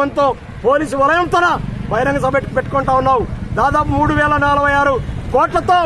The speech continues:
మూడు వందల నలభై ఆరు కోట్లతో ఈరోజు మీటింగ్ పెడతా ఉన్నారు. పచ్చ పొలాల్ని ధ్వంసం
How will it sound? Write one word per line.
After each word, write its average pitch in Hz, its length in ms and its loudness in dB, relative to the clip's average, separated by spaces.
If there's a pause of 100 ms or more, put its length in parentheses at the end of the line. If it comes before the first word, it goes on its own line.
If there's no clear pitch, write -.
మూడు 285 160 2
వందల 294 200 0
నలభై 285 180 2
ఆరు 277 120 -2
కోట్లతో 311 340 0 (420)
ఈరోజు 269 280 2
మీటింగ్ 277 260 -2
పెడతా 269 240 -2
ఉన్నారు. 269 220 4 (300)
పచ్చ 254 360 -2
పొలాల్ని 302 400 2 (400)
ధ్వంసం 294 320 2